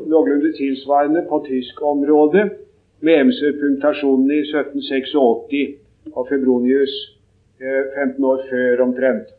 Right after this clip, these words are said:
sytten treogseksti. Og nå, eh, skulle det her bringes balanse i forholdet mellom paven og biskopene, det har vi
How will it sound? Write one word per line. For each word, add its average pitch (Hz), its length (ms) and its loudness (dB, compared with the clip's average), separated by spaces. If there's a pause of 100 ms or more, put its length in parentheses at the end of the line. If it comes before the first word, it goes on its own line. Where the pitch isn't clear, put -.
(1400)
sytten 131 320 -2
treogseksti. 127 760 2 (1160)
Og 170 120 6
nå, 185 440 6
eh, 170 140 0
skulle 175 320 2
det 185 160 4
her 156 320 4
bringes 147 540 2
balanse 147 540 2
i 165 220 4
forholdet 147 420 4
mellom 135 520 2
paven 127 340 4
og 135 120 0
biskopene, 123 720 -2
det 135 100 -2
har 127 160 0
vi 131 220 -6